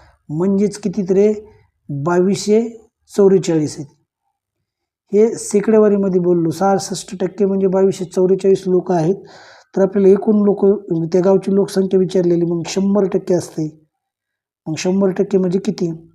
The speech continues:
हे क्रॉस मल्टिप्लिकेशन. तर असं होईल बघा, बावीसशे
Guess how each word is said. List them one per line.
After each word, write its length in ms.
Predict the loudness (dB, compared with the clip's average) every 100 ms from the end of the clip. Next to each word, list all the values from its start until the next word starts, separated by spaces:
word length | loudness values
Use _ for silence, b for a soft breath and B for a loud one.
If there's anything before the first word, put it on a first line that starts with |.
| _ -6
हे 60 | -4
क्रॉस 240 | 0 0 0
मल्टिप्लिकेशन. 720 | -4 -4 -6 -4 -4 -4 -8 -10 b b b b b -2
तर 60 | 0
असं 240 | 2 2
होईल 180 | 4 4
बघा, 200 | 4 2
बावीसशे 960 | 2 2 2 0 0 2 4 2 -4